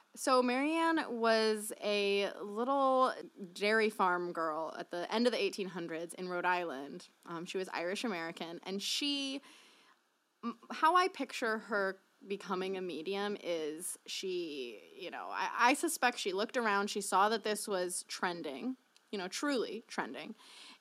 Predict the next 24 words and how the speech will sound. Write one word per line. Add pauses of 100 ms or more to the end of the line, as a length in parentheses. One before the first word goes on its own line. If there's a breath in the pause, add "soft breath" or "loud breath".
and
she
was
like,
"Oh, (160)
I
can
do
that." (460 soft breath)
So
she
starts
hearing
those
signature
rappings,
which
indicate
that
there's
a
spirit
about, (480 soft breath)
and